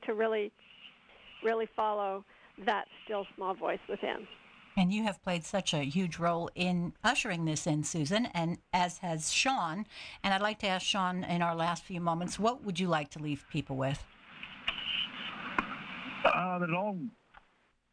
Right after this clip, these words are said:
Speaker 3: it all gets better, although it's, you know, a lot of things have to fall apart before they get better. It's, it's, um, you know, it's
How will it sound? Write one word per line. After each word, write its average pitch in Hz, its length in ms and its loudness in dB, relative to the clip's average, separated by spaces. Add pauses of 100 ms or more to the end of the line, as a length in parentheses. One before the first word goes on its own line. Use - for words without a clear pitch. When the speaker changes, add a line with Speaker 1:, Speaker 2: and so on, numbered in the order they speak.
(160)
Speaker 3:
it 165 140 2
all 202 120 2
gets 208 160 0
better, 147 340 0
although 147 300 0
it's, 143 80 -4 (200)
you 143 240 0
know, 143 60 0
a 131 60 0
lot 135 140 4
of 139 100 -4
things 151 200 -2
have 147 120 2
to - 120 -6
fall 143 160 0
apart 131 280 -2
before 123 220 -2
they 123 100 2
get 120 120 0
better. 127 280 2
It's, 107 100 -4 (160)
it's, 120 280 0
um, 113 500 0 (220)
you 131 100 4
know, 120 140 0
it's 127 120 -2